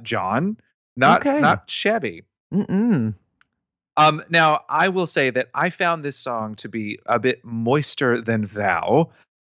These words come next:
Speaker 1: I felt that the, again,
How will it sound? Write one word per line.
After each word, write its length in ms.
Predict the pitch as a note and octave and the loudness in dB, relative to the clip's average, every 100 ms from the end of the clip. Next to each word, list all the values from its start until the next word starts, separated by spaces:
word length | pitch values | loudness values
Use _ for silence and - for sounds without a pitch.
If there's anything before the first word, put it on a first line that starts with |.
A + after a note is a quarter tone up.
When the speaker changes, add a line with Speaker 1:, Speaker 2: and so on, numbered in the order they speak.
| _ | _
Speaker 1:
I 580 | B2 C3 D3 D3+ D#3 E3 D#3 | 2 4 6 4 2 -4 -2
felt 460 | D#3+ D#3+ - C#3 | 2 2 -2 -6
that 500 | B2+ B2+ B2 B2 - - _ | 0 2 2 -2 -6 -14 _
the, 760 | B2 A2+ C3 B2+ A#2+ A#2 A2+ A2+ _ _ _ _ _ _ _ _ _ | -20 -6 -4 -4 -6 -4 -6 -6 _ _ _ _ _ _ _ _ _
again, 420 | E3 F3+ G#3+ D3+ | -2 4 4 4